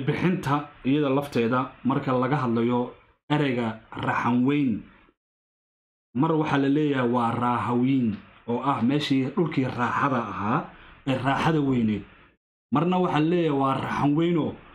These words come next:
waa libaaxyo isu yimid oo awood leh. Marka labadaas marka laga yimaado,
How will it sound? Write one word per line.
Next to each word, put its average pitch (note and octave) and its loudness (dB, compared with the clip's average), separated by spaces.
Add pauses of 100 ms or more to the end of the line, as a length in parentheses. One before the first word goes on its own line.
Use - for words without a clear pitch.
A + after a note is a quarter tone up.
(300)
waa C#3 2
libaaxyo D3 2 (160)
isu E3 0
yimid C#3+ 2
oo D3 2
awood D3+ 2
leh. A#2 0 (1000)
Marka E3+ 2 (420)
labadaas D#3+ 0
marka D#3 2
laga C#3+ 2
yimaado, C#3 0